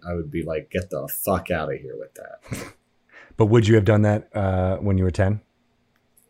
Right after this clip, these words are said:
Speaker 1: I think so. I grew up in Kansas and Missouri, hearing white people say some real shit and
Speaker 2: Mm.
Speaker 1: telling my friends' parents, "Don't do that." And, like, yeah, I, I was naive enough to think that they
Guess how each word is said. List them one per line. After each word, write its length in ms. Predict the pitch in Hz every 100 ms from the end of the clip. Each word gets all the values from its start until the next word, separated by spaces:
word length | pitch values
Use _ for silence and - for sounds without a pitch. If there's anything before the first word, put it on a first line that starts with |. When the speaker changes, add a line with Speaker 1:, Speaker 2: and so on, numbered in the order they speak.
| _ _ _ _ - 123
Speaker 1:
I 80 |
think 220 | 120 208 233
so. 300 | 113 98 104
I 100 | 139
grew 160 | 214
up 100 | 233
in 120 | 143
Kansas 360 | 143 147 139 117
and 120 | 110
Missouri, 480 | 98 90 117 110 95
hearing 260 | 101 104 98
white 220 | 113 113
people 260 | 120 107
say 220 | 95 104 101
some 240 | 95 87
real 220 | 98 110
shit 480 | - 110 113 76 - -
and 280 | 95 92
Speaker 2:
Mm. 40 | 82
Speaker 1:
telling 400 | 98 98 98 95
my 120 | 95
friends' 300 | 92 101 95
parents, 420 | - 98 107 87
"Don't 240 | - 90 78
do 160 | 98
that." 320 | 120 - - _
And, 340 | 92 92 90 87 _ -
like, 220 | 104 220
yeah, 300 | 233 98 - _ _ _ _ _
I, 180 | 110 123
I 180 | 127 131
was 340 | 127 117 -
naive 340 | 139 117 127 123
enough 300 | 113 107 -
to 100 | 95
think 380 | - 104 95 -
that 260 | 92 90 _ _ _
they 600 | 87 95 92 90 85 82